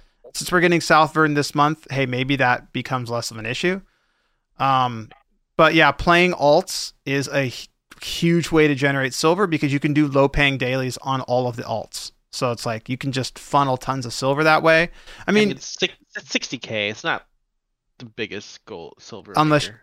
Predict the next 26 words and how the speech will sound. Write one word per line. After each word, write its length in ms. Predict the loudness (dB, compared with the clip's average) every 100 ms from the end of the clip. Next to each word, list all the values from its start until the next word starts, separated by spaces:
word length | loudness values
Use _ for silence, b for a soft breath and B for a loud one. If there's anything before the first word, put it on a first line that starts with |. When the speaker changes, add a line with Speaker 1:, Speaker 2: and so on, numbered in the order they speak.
| 0
Speaker 1:
yeah, 240 | 4 4
unless 200 | 2 -2
you're 80 | 0
doing 220 | 0 2
it 60 | 0
on 120 | -2
five 300 | 0 0 2
characters 360 | 2 2 -2 -8
every 160 | -8
day, 280 | -8 -8 -10 _ _ -2
right? 300 | 0 0 -2
Then 120 | -2
it's 160 | 2 2
Speaker 2:
Exactly. 40 |
Speaker 1:
like 300 | 2 -2 -6
three 220 | 2 4
hundred 240 | 4 2 4
thousand 340 | 4 4 0
silver 400 | 2 4 4 2 2
every 260 | 0 0
day. 300 | -2 2 4
That's 180 | 2 0
a 60 | -6
ton 420 | -10 -2 0 0
of 80 | -2
silver. 480 | -2 -4 -6 -16